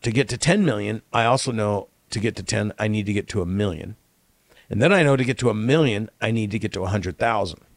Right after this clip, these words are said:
So instead of saying, "I'm gonna be worth a hundred million, hundred million, hundred million, hundred million, and then, 'Oh my God, I'm not getting there, I'm not getting there, I'm lost, I don't know how to get there.'" I go, I'm gonna be worth a hundred million, but my first target is a hundred thousand,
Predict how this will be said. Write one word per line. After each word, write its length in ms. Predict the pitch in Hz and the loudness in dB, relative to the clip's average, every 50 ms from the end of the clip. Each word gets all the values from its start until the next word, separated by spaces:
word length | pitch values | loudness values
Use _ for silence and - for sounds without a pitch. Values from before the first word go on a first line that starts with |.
| _ _ _ _ _ - - - | _ _ _ _ _ -20 -20 -12
So 180 | - - 143 131 | -4 2 2 2
instead 320 | 127 120 - 180 175 196 | 4 4 6 6 8 8
of 80 | 208 - | 8 6
saying, 240 | - 156 139 127 120 | 4 2 0 0 2
"I'm 140 | - 143 160 | 4 4 6
gonna 80 | 175 170 | 6 8
be 80 | 151 151 | 6 6
worth 200 | 139 143 135 - | 6 4 2 2
a 200 | 135 120 117 117 | 0 0 2 2
hundred 220 | 135 151 147 135 | 4 4 4 4
million, 280 | 127 131 127 123 120 120 | 4 4 4 4 4 4
hundred 280 | 127 143 139 131 123 123 | 4 4 4 2 2 2
million, 300 | 127 127 120 120 117 120 | 2 4 4 4 4 4
hundred 280 | 131 151 151 135 123 | 4 4 2 2 2
million, 300 | 123 127 127 123 120 117 | 2 2 2 2 2 2
hundred 300 | 110 135 143 139 123 117 | 4 4 4 4 2 2
million, 320 | 120 127 135 131 127 120 117 | 0 2 2 2 2 2 2
and 80 | 117 117 | 4 4
then, 100 | 113 117 | 4 6
'Oh 180 | 120 131 135 123 | 6 6 8 6
my 120 | 113 110 | 6 6
God, 220 | 107 120 117 120 113 | 6 6 6 6 6
I'm 100 | 110 107 | 4 4
not 160 | 107 104 92 | 2 2 4
getting 240 | 120 143 139 135 127 | 4 4 6 6 4
there, 100 | 113 98 | 4 2
I'm 80 | 101 | 2
not 180 | 98 98 98 104 123 139 139 131 120 98 95 98 98 92 87 98 | 0 0 0 2 2 4 4 4 2 0 0 -2 -2 -2 -2 0
getting 260 | 123 147 151 151 139 | 2 2 4 4 4
there, 220 | 135 131 127 117 - - - - - | 4 4 2 2 -2 -6 -16 -6 -2
I'm 140 | - 117 120 | 0 2 4
lost, 400 | 117 117 123 123 117 117 - - | 4 4 4 4 2 2 0 0
I 60 | 110 | 2
don't 140 | 113 127 123 | 2 2 2
know 60 | 117 | 2
how 100 | 113 113 | 2 2
to 60 | 104 | 2
get 200 | 98 139 170 - | 2 0 0 0
there.'" 240 | - 104 95 104 107 - - - - - - | 0 -2 -2 -4 -8 -12 -16 -20 -20 -8 -2
I 120 | - 127 131 | 0 2 4
go, 200 | 123 123 120 104 | 4 4 4 4
I'm 140 | 110 135 170 | 4 4 6
gonna 100 | 190 185 | 6 8
be 100 | 180 170 | 8 8
worth 180 | 156 147 123 | 8 6 4
a 100 | 123 120 | 4 2
hundred 260 | 131 131 120 117 113 113 | 2 2 2 2 0 2
million, 360 | 120 120 117 117 120 117 - _ _ _ _ _ _ _ _ - - _ - | 2 2 4 4 2 0 -2 _ _ _ _ _ _ _ _ -20 -20 _ -2
but 280 | - 127 120 117 - _ _ _ _ _ - | 2 4 4 4 2 _ _ _ _ _ -4
my 180 | - 117 117 120 | 0 0 0 2
first 300 | - - 147 135 - - | 4 4 2 2 2 2
target 320 | 143 117 113 101 107 104 | 0 0 2 0 0 0
is 160 | 104 104 95 | 2 2 2
a 60 | 104 101 | 2 0
hundred 260 | 101 104 90 80 - | 0 0 -2 -2 -4
thousand, 380 | - - - - - - - | -4 -4 -2 -4 -6 -6 -12